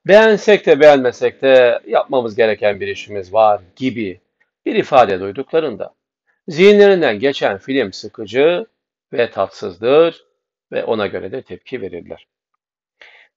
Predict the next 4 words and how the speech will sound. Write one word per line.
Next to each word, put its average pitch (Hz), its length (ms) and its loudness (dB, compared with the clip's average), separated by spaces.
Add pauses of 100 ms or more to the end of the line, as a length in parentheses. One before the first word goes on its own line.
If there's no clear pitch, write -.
Za-, - 540 0
zafer 139 720 6
vaat 117 380 6
et, - 380 -6